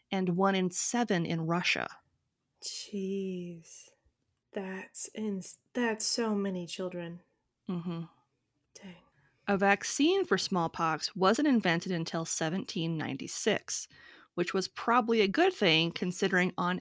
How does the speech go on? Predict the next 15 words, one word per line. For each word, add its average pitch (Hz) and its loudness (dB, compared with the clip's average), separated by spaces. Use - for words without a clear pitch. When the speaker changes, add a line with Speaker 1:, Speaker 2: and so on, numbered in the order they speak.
Speaker 1:
average, 196 2
up - 0
until 208 0
that 180 -2
point, 226 0
four 330 4
hundred 262 4
thousand 254 4
people 185 2
lost 196 -2
their 262 2
lives 226 2
from 185 -2
the 180 -2
illness 202 0